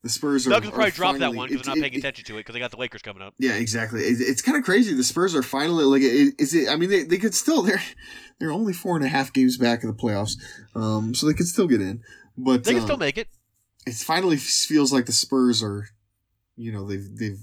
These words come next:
Speaker 1: they've, they've, we've waited so long for the, the, that run to finally be at its end. Um,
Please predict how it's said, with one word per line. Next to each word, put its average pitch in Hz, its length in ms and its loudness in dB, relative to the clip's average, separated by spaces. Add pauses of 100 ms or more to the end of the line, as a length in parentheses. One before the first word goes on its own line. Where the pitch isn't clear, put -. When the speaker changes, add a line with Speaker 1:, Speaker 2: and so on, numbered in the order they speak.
(960)
Speaker 1:
they've, 107 360 -8
they've, 113 280 -2
we've 120 300 -4
waited 135 540 2
so 156 320 0
long 120 420 2
for 117 160 -6
the, 107 180 -2
the, 107 260 -4
that 101 280 -6 (400)
run 123 380 4
to 113 80 2
finally 117 400 0
be 113 180 2
at 104 140 0
its 98 160 -4
end. 101 340 -4 (540)
Um, 110 340 -8